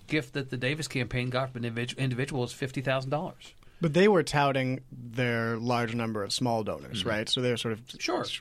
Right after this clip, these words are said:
Speaker 2: hitting you with a different
Speaker 1: They,
Speaker 2: message.
Speaker 1: they're saying it's not about large donors, right? And the, and the Davis campaign i-, is r-, fine to say that, and Abbott campaign says it's about in-state donors, and they've got a ton more out,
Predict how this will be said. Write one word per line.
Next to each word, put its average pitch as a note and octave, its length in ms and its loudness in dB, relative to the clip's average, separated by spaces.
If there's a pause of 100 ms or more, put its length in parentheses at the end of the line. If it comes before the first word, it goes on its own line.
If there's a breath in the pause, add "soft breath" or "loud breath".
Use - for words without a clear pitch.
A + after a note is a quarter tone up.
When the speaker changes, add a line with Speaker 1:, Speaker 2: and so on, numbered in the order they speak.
(120)
Speaker 2:
hitting C3+ 240 0
you A2 120 -2
with G#2+ 120 -2
a G#2 40 -8
different A2+ 320 -4
Speaker 1:
They, C#3+ 60 0
Speaker 2:
message. E3+ 280 -2
Speaker 1:
they're F#3 160 4
saying F3 320 4
it's C3+ 140 -2
not D#3+ 160 4
about D3 260 4
large C3 260 0
donors, A#2+ 540 -4 (720 soft breath)
right? A#2 220 0
And B2 160 2
the, B2+ 60 0
and B2+ 220 0
the B2 60 0
Davis C3+ 300 0
campaign B2+ 560 0 (800 soft breath)
i-, D3 120 -6
is C3 180 2
r-, A#2+ 180 -6 (480)
fine D3 460 2
to D3 80 -4
say C#3 240 2
that, C3+ 240 2
and C3 120 -2
Abbott C3 300 0
campaign C3 400 -2
says B2+ 340 -2
it's B2 180 -6
about B2 360 0
in-state C#3 440 -2
donors, B2 440 -2
and A#2 160 -4
they've B2+ 160 0
got B2 160 0
a A2+ 40 -4
ton C#3 220 -2
more B2 200 2
out, A#2+ 180 -2